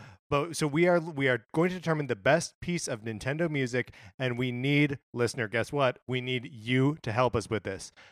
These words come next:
So we're gonna do it big, like, bracket style, right? Um, and we need, we are only going to put as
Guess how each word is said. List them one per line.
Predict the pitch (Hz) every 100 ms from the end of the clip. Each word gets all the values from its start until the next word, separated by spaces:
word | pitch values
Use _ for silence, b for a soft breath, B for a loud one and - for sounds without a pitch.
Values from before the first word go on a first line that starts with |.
| -
So | 143
we're | 131 185
gonna | 208
do | 165 170
it | 143 -
big, | 156 165
like, | 156 113
bracket | 139 127 127 -
style, | - 104 95 92
right? | 107 139 - b b -
Um, | 123 120
and | 135 123
we | 127
need, | 127 131 151
we | 175 139
are | 123 -
only | 160 208 220
going | 180 180 165
to | 180
put | - 170 - -
as | 135 135